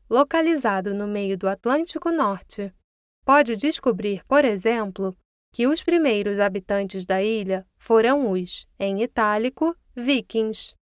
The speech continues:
povo do norte da Europa que, entre o final do século oito e o começo do século onze, realizou navegações marítimas para explorar muitos territórios.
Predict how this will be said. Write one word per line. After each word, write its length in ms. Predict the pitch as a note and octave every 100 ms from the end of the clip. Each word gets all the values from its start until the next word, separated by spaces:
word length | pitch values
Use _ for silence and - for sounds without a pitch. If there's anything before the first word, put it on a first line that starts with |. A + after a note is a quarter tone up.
| _
povo 340 | A#3 A#3 G#3+ F#3+
do 140 | G#3
norte 360 | G3 F#3+ - F#3+
da 120 | G#3
Europa 640 | C4 G#3+ G3+ - D4 E4+ - _
que, 320 | - A3+ F#3+ _ - -
entre 300 | G#3+ G3 A3
o 20 |
final 340 | A3+ A3 C4+
do 140 | D#4+ F4
século 580 | - G#3 A#3 A#3 D4
oito 400 | A#3 F#3 - F#3+ F3+ _
e 100 | A3
o 40 | A3
começo 520 | A3+ G#3+ G3+ F#3+ G3
do 140 | G3
século 540 | F#3+ C4 C#4+ A3 F#3+ G3
onze, 540 | A3+ G#3 F#3 F3+ F3+ _ _ -
realizou 640 | A3 G#3+ G#3+ G3 G#3+ A3
navegações 800 | G#3 G3+ G#3+ G#3 G3+ - G3+ G3
marítimas 920 | A3 A#3 G#3 G3+ - C4 D4+ E4+ - _ -
para 280 | G3+ G3+
explorar 720 | B3 D4 - G3 G3 G#3 G3 F3+
muitos 440 | G#3+ C#4+ C#4 D4+
territórios. 960 | D4+ D4 F4 C4+ G#3 G3+ G#3 G3+ -